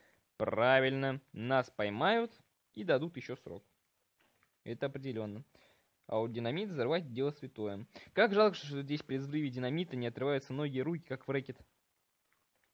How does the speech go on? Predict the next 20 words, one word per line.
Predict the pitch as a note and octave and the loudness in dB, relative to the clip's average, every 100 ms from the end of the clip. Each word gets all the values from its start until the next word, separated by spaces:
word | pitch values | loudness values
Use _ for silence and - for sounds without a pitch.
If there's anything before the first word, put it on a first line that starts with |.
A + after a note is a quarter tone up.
| _ - | _ -6
Во | A#2+ | -4
в | B2 | -2
рэкет. | B2+ A#2+ - _ _ | -4 -4 -8 _ _
Так. | - B2+ - _ _ _ _ _ _ _ _ _ _ _ _ _ _ _ _ | 6 6 6 _ _ _ _ _ _ _ _ _ _ _ _ _ _ _ _
Динамит | - A2 A#2+ F#3+ F#3 | -14 -8 -6 -6 -6
бы | |
я | C#3 D#3 | -4 -2
хотел, | C#3+ D3 | -2 -6
хотел, | D3 - - D3+ | -8 -20 -14 -12
конечно, | G#2+ B2 - | -10 -10 -12
бы | A#2+ | -16
спрятать. | - - C#3+ - _ _ _ _ _ _ _ _ _ _ _ _ _ _ _ _ _ _ _ _ _ _ | -14 -6 -6 -6 _ _ _ _ _ _ _ _ _ _ _ _ _ _ _ _ _ _ _ _ _ _
Потому | - G#2+ G#2+ | -14 -12 -12
что | - C3+ | -12 -12
щас | A#2+ - | -12 -8
тратить | A2+ A2+ - | -8 -8 -10
его, | A2 | -10
может, | A2+ A#2 A2+ | -8 -10 -10
не | B2+ | -4
надо. | D#3+ G#2+ | -4 -6